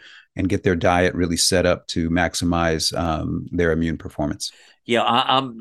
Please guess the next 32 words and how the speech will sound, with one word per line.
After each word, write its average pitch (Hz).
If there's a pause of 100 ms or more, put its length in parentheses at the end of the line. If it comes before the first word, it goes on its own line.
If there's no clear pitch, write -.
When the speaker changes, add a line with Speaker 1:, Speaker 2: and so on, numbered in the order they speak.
(100)
Speaker 2:
this 139
is 127
the 110
part 110
I'm 101
really 104
looking 98
forward 98
to, 101
to 95
understand. 98
Uh, 95
as 101
you 104
say, 101
ninety-eight, 101
ninety-nine 98
percent 98
have 90
no 98
idea 95
of 85
what 95
we're 92
allergic 101
to. 101 (280)
And 95
the 98
problem 107
is 104
the, 95
uh, 92